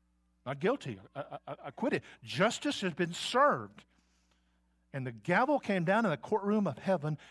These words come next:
and God himself said, "Justified, acquitted, forgiven,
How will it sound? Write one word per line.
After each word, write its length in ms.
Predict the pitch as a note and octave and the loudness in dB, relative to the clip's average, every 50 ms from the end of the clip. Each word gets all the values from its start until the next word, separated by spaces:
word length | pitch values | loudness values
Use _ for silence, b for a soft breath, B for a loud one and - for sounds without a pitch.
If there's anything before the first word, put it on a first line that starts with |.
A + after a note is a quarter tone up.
| B | B
and 180 | B D#3 C3 A2 | B -4 -4 -2
God 280 | G#2+ F3+ F#3 G3+ G3+ F#3+ | 0 2 2 2 2 2
himself 500 | G3+ G3+ F#3 - - G3 F3+ E3 E3 D#3 | 2 0 0 0 0 2 2 2 2 0
said, 400 | - - E3+ D#3 D3+ D3 C#3 B2 B B B B B B B B - | -4 -2 0 0 0 0 -2 -4 B B B B B B B B -2
"Justified, 760 | - G3 F#3 F3+ - - E3+ - - C3 G#2 F2+ E2 - - _ _ _ _ _ _ _ _ _ _ _ _ _ _ _ _ _ | 2 2 2 2 0 -4 -4 0 0 -2 -2 -2 -8 -14 -18 _ _ _ _ _ _ _ _ _ _ _ _ _ _ _ _ _
acquitted, 580 | - - - - E3+ G3 G3 E3 C3 G#2+ G2 F#2+ _ _ _ _ _ _ _ _ _ _ _ _ _ _ _ | -20 -14 -4 0 2 2 4 2 0 -4 -8 -16 _ _ _ _ _ _ _ _ _ _ _ _ _ _ _
forgiven, 580 | - B2+ - - F#3 F3+ C#3+ C#3+ G#2 F2+ F2 | -12 -6 0 2 4 4 2 0 -8 -14 -18